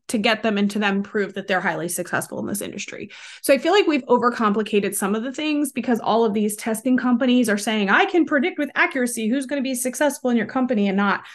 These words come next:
But we're taking out this people element of understanding folks. For instance, I had one, one gentleman I really wanted to hire and he scored low on drive on his test.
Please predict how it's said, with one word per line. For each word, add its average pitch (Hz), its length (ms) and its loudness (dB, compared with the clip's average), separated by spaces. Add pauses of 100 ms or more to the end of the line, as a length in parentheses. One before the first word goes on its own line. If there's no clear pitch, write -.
(220)
But - 60 -2
we're 254 120 4
taking 294 280 2
out 339 140 2
this 262 160 -2
people 254 280 0
element 294 360 4
of 202 80 -4
understanding 196 640 2
folks. - 380 -8 (440)
For 254 100 4
instance, 247 440 6
I 226 80 6
had 233 180 4
one, 233 400 4 (140)
one 247 260 4
gentleman 233 340 2
I 208 40 4
really 208 260 2
wanted 214 200 0
to 196 80 0
hire 202 320 0
and 185 100 -2
he 208 100 -2
scored 208 400 0
low 202 320 4
on 190 220 0
drive 185 580 2
on 190 140 -2
his 190 200 0
test. - 600 -4